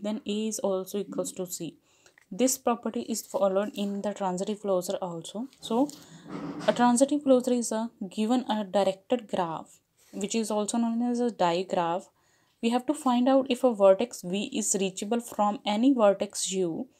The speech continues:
for all the pairs of the vertices U comma B in the given graph. For example, there is a directed graph in which the vertex one goes to two, which means that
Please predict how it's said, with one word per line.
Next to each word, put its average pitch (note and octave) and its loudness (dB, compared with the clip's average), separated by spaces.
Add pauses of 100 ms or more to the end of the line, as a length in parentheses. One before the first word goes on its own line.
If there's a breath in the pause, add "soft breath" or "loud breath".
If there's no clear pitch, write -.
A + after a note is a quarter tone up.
(240 soft breath)
for A#3+ 4
all A3 6
the C#4 0
pairs B3 0
of - -2
the G#3+ -2
vertices F#3+ 2
U G#3+ -2
comma A3+ -2 (120)
B F#3+ -2 (100)
in G3 -4
the G3 -2
given F#3+ -4
graph. - -4
For G3 -2
example, G3 -4 (1300 loud breath)
there A3+ 2
is B3 2
a B3 6
directed G#3 4
graph F#3 0 (880)
in A3+ 2
which C4+ 2 (300)
the G3 -2
vertex G#3+ 4
one G3+ 2 (800)
goes G3+ 0
to A#3+ 2
two, G#3 2 (180)
which A3 -4
means C#4 6
that G3 6